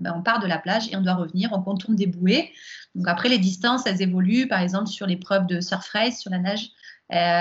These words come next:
la distance fait quatre cents mètres. Sur l'épreuve de board race, euh, elle fait six cents mètres, la distance. Et l'épreuve de kayak, de surf ski, ça fait huit cents mètres. Voilà.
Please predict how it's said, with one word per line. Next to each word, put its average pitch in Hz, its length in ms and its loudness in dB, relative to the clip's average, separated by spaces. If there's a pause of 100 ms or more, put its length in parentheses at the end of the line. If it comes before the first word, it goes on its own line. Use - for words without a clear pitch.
la 175 100 0
distance 185 360 -4
fait 185 100 -4
quatre 185 180 -2
cents 180 160 -4
mètres. 233 460 2
Sur - 180 -12
l'épreuve 185 400 -2
de 180 440 -4
board 196 240 2
race, 208 560 0 (100)
euh, 180 300 0
elle 196 100 0
fait 185 160 -4
six 220 220 -6
cents 185 180 -2
mètres, 185 400 0
la 190 80 -4
distance. 190 600 -4 (420)
Et 180 80 4
l'épreuve 185 320 4
de 190 100 4
kayak, 190 480 2
de 190 80 -4
surf 185 220 -6
ski, 233 300 -12
ça - 160 -6
fait 214 160 -6
huit 214 160 -4
cents 196 180 -8
mètres. 185 240 -6 (420)
Voilà. 180 320 -2